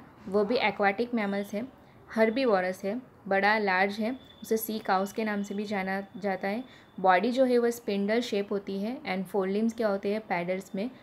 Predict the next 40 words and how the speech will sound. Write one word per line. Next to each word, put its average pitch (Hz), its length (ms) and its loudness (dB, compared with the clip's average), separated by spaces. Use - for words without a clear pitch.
modified 180 540 -2
होते 165 200 -8
हैं। 170 160 -12
अब 185 140 -4
यहाँ 208 260 2
पर 247 100 0
हम 240 140 4
उसका 233 200 0
snout 208 400 -2
region 226 240 0
देखें 220 240 0
तो 226 100 -4
कैसा 226 260 -2
है? 220 220 -2
स्नाउट 214 260 2
रीजन 226 320 2
ब्लंट 202 300 4
है, 165 140 -6
राइट? 233 320 -14
Nostrils 226 480 0
are 247 320 4
on 208 120 -2
the - 100 -6
upper 233 360 0
surface 208 360 0
of 180 160 -4
the 277 160 -6
blunt 196 340 2
snout। 170 360 -6
स्नाउट 208 600 -4
ब्लंट 233 280 2
और 196 160 0
उसके 196 180 -4
अपर 190 240 0
सरफेस 202 400 -4
पे 202 100 -10
क्या 202 180 -4
होता 196 220 -4
है? 233 140 -4
नोस्ट्रिल। 185 480 -4